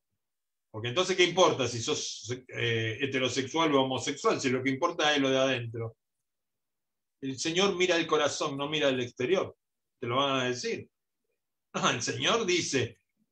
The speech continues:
primero lo de adentro, pero lo de adentro se manifiesta hacia afuera. "Por su fruto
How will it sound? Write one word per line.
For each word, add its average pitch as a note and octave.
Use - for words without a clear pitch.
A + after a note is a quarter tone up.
primero G3
lo B3+
de A3+
adentro, F#3
pero C3
lo B2
de B2
adentro A#3+
se E3
manifiesta B2+
hacia -
afuera. A#3+
"Por A3
su G3
fruto A3